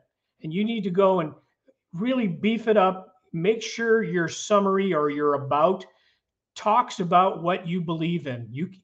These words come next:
you have the latitude and the leverage in LinkedIn to personalize what you feel, even quotes. Like, one of my favorite quotes is, "Job security is the ability to secure a job."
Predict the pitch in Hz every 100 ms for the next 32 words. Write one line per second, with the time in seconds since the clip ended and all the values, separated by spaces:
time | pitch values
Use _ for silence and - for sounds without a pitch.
0 | _ _ 196 254 269 269 226 208 202 220
1 | 240 240 214 208 185 170 156 156 170 202
2 | 196 170 165 151 160 175 170 185 180 175
3 | 151 - - 180 180 190 165 147 135 127
4 | 127 131 127 - _ _ _ - 147 170
5 | 208 170 175 - 180 165 117 135 160 190
6 | 175 - - 220 190 - - - _ -
7 | 165 - 170 175 175 180 185 185 170 165
8 | - 196 208 202 180 156 - _ _ -
9 | 127 156 170 208 190 190 170 202 185 196
10 | 214 214 165 147 151 139 131 160 180 185
11 | 180 175 - 165 - 180 180 143 180 196
12 | -